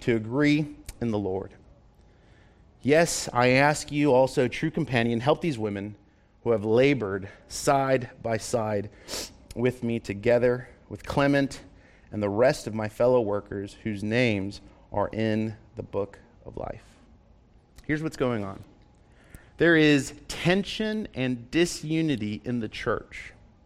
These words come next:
And the members of the church, the members of the church in Philippi, they're becoming anxious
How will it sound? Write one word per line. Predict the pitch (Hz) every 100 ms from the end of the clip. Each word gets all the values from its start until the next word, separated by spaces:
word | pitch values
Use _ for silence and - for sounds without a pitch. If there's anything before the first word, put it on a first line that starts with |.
| _ - - - -
And | 123
the |
members | 127 151 202 247 165 117
of | 107
the | 101
church, | - 101 107
the | 113
members | 120 151 175
of | 156
the | 131
church | 113 143 -
in | 135
Philippi, | - 151 143 - 101
they're | 104
becoming | 113 147 127 127
anxious | 117 120 - 87 -